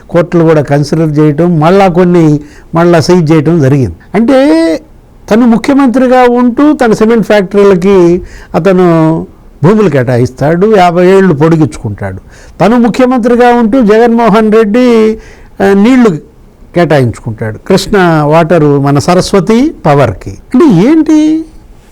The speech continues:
భూములన్నీ నీయేనా, నీళ్ళన్నీ నీ ప్లాంట్లకేనా?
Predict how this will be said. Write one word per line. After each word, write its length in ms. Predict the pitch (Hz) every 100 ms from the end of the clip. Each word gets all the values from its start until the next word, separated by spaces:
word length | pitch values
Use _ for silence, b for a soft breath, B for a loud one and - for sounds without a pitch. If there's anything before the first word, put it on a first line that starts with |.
| -
భూములన్నీ 580 | 220 311 285 269 277 277
నీయేనా, 480 | 214 220 202 170 302 -
నీళ్ళన్నీ 640 | 151 220 277 277 269 285 254
నీ 420 | 202 226 202 185
ప్లాంట్లకేనా? 880 | 180 180 196 190 156 160 156 175